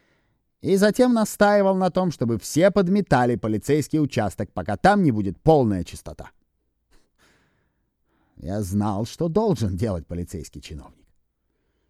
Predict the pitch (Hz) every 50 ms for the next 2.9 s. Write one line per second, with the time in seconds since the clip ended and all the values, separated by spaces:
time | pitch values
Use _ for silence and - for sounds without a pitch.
0 | _ _ _ _ _ _ _ _ _ _ _ _ _ _ _ _ - - 277 240
1 | 240 269 269 254 262 247 - 254 240 233 196 - 226 220 - - 226 220 220 214
2 | 214 208 190 - - - 170 170 127 131 92 - _ - - - _